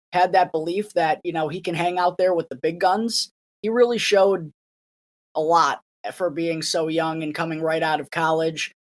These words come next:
I'm excited to see what Alex Vlasic is going to do. I don't know if he's gonna have a big year, but I, I feel like he's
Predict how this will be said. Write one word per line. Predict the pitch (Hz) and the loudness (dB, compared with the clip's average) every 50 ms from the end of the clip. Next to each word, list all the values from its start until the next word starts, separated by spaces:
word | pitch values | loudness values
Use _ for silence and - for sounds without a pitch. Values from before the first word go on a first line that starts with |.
| _ - | _ -6
I'm | 170 196 | -4 -2
excited | 220 214 - 220 226 240 226 208 | -2 0 2 4 4 4 2 0
to | 190 | -4
see | - 202 196 | -4 -2 0
what | 185 175 | 0 2
Alex | 160 165 170 170 175 160 135 | 4 4 4 4 2 0 -2
Vlasic | 143 156 160 165 165 - - 147 - | -2 0 0 0 0 -2 -4 -6 -8
is | 147 143 | -6 -4
going | 160 160 160 156 | -4 -4 -2 -4
to | 151 143 | -4 -4
do. | 156 170 170 | -2 0 2
I | 160 | 2
don't | 170 196 214 | 2 2 0
know | 202 | 0
if | 185 160 | -2 -2
he's | 190 180 165 | -6 -8 -6
gonna | 190 180 180 | -4 -2 0
have | 175 170 170 160 | 0 0 0 -2
a | 147 | -4
big | 131 - 151 175 185 180 | -6 -2 -2 -2 -2 -4
year, | 208 220 220 214 208 | -2 0 2 2 2
but | 160 165 160 160 | 2 0 0 0
I, | 156 147 - - | 0 0 0 0
I | 165 165 | -2 -2
feel | - - 208 202 190 | 0 0 0 2 4
like | 175 170 165 - | 4 2 2 -2
he's | - - 175 175 170 165 156 - - | -6 -10 -10 -10 -8 -8 -8 -8 -10